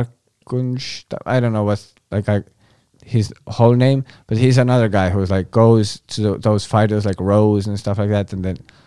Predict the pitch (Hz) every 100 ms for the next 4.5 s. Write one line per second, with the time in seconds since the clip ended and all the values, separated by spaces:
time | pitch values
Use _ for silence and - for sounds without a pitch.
0 | _ - 92 85 104 101 90 85 - _
1 | _ _ _ _ _ _ 110 92 113 107
2 | 104 107 101 110 107 98 92 101 82 -
3 | 104 98 95 92 95 104 107 110 107 101
4 | 98 95 - 110